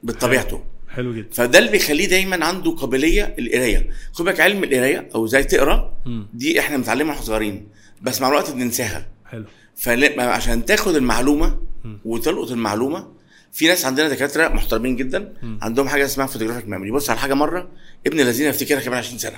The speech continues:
Speaker 2: <laughs>
Speaker 1: يعقدك.
Speaker 2: تمام.
Speaker 1: كتب يوم جايب الكتاب كده جابه.
Speaker 2: مم.
Speaker 1: وفي ناس بيضطروا يقعدوا يحفظوا.
Speaker 2: مم.
Speaker 1: وفي ناس بيفهموا.
Speaker 2: حلو.
Speaker 1: كل دول لازم، عشان كل الحاجات دي كلها عشان تنمي ال-، في مثل اسمه اللي، اللي ما تستعملوش بتفقده.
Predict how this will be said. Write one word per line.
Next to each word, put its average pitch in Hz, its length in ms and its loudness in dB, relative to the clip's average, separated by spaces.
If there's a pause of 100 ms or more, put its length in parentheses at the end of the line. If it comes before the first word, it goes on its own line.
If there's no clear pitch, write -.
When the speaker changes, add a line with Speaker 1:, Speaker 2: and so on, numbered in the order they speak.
(120)
Speaker 2:
<laughs> 143 320 0
Speaker 1:
يعقدك. 127 540 2 (240)
Speaker 2:
تمام. 127 300 -6 (180)
Speaker 1:
كتب 170 280 4
يوم 127 160 2
جايب 151 140 4
الكتاب 151 280 -2
كده 156 180 -6
جابه. 110 280 0 (200)
Speaker 2:
مم. 117 240 -10 (320)
Speaker 1:
وفي 202 220 2
ناس 240 280 2
بيضطروا 175 320 0
يقعدوا 151 280 2
يحفظوا. 156 500 0 (100)
Speaker 2:
مم. 117 220 -8 (160)
Speaker 1:
وفي 151 200 -2
ناس 196 160 2
بيفهموا. 202 400 0 (480)
Speaker 2:
حلو. 113 160 -14 (220)
Speaker 1:
كل 233 240 4
دول 240 180 2 (800)
لازم، 196 360 4 (160)
عشان 131 280 -2
كل 226 140 -2
الحاجات 196 220 0
دي - 80 -8
كلها 165 200 -2
عشان 147 240 -6
تنمي 185 460 -4 (540)
ال-، 123 260 -2
في 185 240 -2
مثل 180 440 0
اسمه - 440 4 (300)
اللي، 117 260 2
اللي 117 300 0
ما 147 100 4
تستعملوش 135 680 2
بتفقده. 104 560 -2